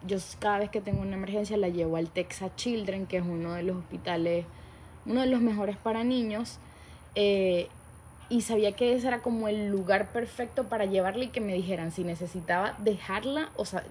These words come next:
nos teníamos que quedar, o si tenía que ir a un oftalmólogo. Pero el problema de ese, de ese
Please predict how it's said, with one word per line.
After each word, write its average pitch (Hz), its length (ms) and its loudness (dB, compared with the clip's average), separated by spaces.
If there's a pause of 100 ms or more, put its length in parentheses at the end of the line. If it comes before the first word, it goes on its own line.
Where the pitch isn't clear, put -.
nos 180 160 -4
teníamos 180 320 -2
que 226 120 -6
quedar, 208 360 2 (320)
o 208 100 4
si 196 100 2
tenía 185 260 -4
que 196 120 -6
ir 190 60 0
a - 20 -2
un 175 80 -4
oftalmólogo. 151 720 -6 (580)
Pero 233 140 6
el 214 60 2
problema 214 400 4
de 254 100 6
ese, 247 380 4
de 226 120 2
ese 220 520 0